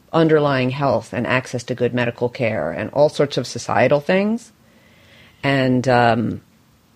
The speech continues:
it's telling us so much about weaknesses in the way that we treat people in this country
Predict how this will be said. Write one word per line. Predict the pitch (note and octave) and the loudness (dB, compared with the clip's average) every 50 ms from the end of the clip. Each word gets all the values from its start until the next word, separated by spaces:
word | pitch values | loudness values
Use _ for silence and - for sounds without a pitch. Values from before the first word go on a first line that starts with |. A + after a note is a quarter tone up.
| _ _ _ _ _ _ _ | _ _ _ _ _ _ _
it's | - D#3 - - | -2 -2 -2 -2
telling | - - - F#3 F3 F3 E3+ D#3 C#3 | -8 -4 0 2 4 4 4 4 4
us | B2+ A#2+ B2 - | 2 0 -2 -4
so | - - - E3 D#3 D3+ | -10 -4 -2 0 0 2
much | D3 D3 C#3 A#2 - - | 2 0 0 -2 -4 -6
about | - C3 B2 A#2 - - | -4 0 2 2 2 2
weaknesses | - C3 C#3 C3 - - C3+ B2+ - - B2 A2 G#2+ - | 0 -2 -4 -4 -4 -4 -6 -4 -2 -2 -2 -2 -4 -4
in | - B2+ A#2+ | -4 -2 -2
the | B2 | -2
way | A#2 A#2+ B2+ C3 C3+ C#3 C3+ B2+ | -4 -2 2 2 4 4 4 4
that | B2+ B2 - - | 4 2 0 0
we | A#2+ B2 A#2+ A#2+ A#2 A#2 A2+ A#2 A#2+ - _ _ _ _ _ _ _ | -2 -2 0 0 0 0 -2 -4 -6 -10 _ _ _ _ _ _ _
treat | - - - E3 E3+ C#3 - - _ | -8 -2 0 0 0 0 -2 -6 _
people | - - C#3+ C#3 C3+ - A#2+ A2+ G#2 A2+ G#2 | -2 0 0 0 2 2 2 4 4 2 2
in | - C3 C3 B2 | 0 0 0 0
this | A2 A2+ - | 0 -2 -6
country | - - C3+ C#3 - - G3+ G3+ G#3 G#3+ G#3+ | -4 -2 -2 -2 0 0 0 0 0 -2 -4